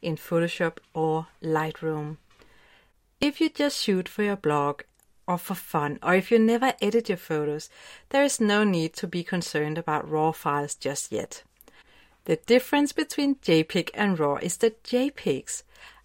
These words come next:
are made inside the camera. When you take a J peg photo, your camera finish it completely for you. As with raw files, the photo is not yet finished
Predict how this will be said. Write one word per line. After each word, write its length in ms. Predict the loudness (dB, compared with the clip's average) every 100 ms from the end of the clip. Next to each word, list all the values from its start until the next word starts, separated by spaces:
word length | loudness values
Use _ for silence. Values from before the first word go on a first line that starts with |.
| 0
are 140 | 2
made 440 | 4 6 6 4 -2
inside 600 | 0 0 0 -4 -6 -8 -8
the 80 |
camera. 580 | -8 -8 -8 -6 -6 -10 -14 _ _ _ _ _ _ -20 _
When 240 | 0 0 2
you 280 | 2 2
take 320 | 2 0 -2 -2
a 60 |
J 260 | 0 4 4
peg 240 | 4 -6
photo, 480 | -4 -2 0 0 -2 -2
your 180 | 0 0
camera 540 | 0 -2 0 2 0
finish 500 | 0 -2 0 0 0
it 160 | -2 -2
completely 840 | -4 -4 -6 -6 -4 -4 -4 -6
for 360 | -6 -2 -2 0
you. 400 | -2 -4 -4 -8 _ _ -20 -20 -18 -6
As 340 | -2 -2 -4 -2
with 160 | -2
raw 240 | 0 2 2
files, 640 | 2 4 4 2 -4 -12 -18 _ _ _
the 120 | -6
photo 500 | -4 2 4 4 0 -8 _
is 240 | -2 0
not 240 | 0 0 0 0
yet 200 | 0 0
finished 480 | -2 -2 -2 -6